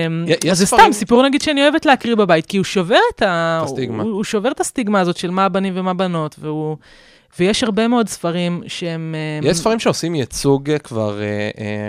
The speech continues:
Speaker 2: אמ, ייצוג אחר גם למשפחה, כי נגיד אנחנו
Speaker 1: כן.
Speaker 2: קנינו לא מזמן ספר, כאילו, ל-, ספר, כאילו, ל-, לג'ויה, לקטנה שלי,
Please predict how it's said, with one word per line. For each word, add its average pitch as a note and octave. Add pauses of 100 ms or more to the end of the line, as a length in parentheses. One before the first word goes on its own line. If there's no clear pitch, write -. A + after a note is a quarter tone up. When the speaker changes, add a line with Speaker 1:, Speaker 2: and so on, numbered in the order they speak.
Speaker 2:
אמ, G#2+ (640)
ייצוג D3
אחר D3
גם C#3+
למשפחה, A2+
כי -
נגיד B2+
אנחנו C3
Speaker 1:
כן. F#3
Speaker 2:
קנינו C#3+
לא C#3
מזמן C#3
ספר, C3+
כאילו, G#2+
ל-, G#2 (1200)
ספר, B2+
כאילו, A2+
ל-, G#2+ (100)
לג'ויה, B2
לקטנה A2+
שלי, G3+